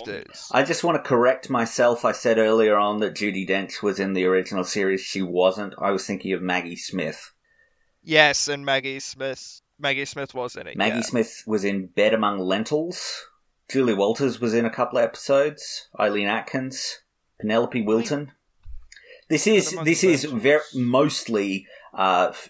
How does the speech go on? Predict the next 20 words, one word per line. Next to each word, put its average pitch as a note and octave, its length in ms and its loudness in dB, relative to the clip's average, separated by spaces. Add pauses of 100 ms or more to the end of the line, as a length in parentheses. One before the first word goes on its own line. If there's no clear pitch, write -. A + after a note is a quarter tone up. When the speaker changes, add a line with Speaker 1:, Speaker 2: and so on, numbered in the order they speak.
Speaker 2:
female-led F#2+ 1400 0
monologues D#2 520 -2
too. - 300 -4 (580)
Speaker 1:
Yeah. C3 260 -4
Speaker 2:
I F2 40 -14
think G#2+ 260 -4
it's, - 520 -4 (520)
there A2 340 4
are, G2+ 440 6
there G#2 220 6
are, G2+ 160 6
in A2 220 0
the G#2 120 2
entirety G#2 600 2
of F#2+ 180 -2
this F#2+ 220 -2
modern G2+ 360 0
one F2+ 160 0
at C#2+ 80 -2
least, E2+ 400 -4